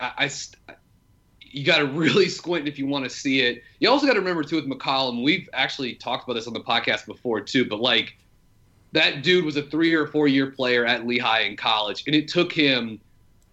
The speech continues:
like, until the playoffs of his third season in Portland before, like, the light bulb came on. Now, he's been a,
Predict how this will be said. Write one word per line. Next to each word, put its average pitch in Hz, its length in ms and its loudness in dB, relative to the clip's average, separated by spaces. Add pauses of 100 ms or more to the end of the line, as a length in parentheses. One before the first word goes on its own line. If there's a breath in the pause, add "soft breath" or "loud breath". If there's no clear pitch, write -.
(460)
like, 156 220 0
until 160 260 -2
the 135 100 -4
playoffs 165 580 0
of 147 100 -8
his - 220 -6
third 139 400 0
season 117 400 -2
in 101 120 -8
Portland 104 480 -2
before, 123 240 2
like, 110 160 2
the 110 80 2
light 107 320 0
bulb 95 240 -2
came 98 220 0
on. 87 180 -2
Now, 147 220 2
he's 156 160 0
been 143 180 -2
a, 113 200 -6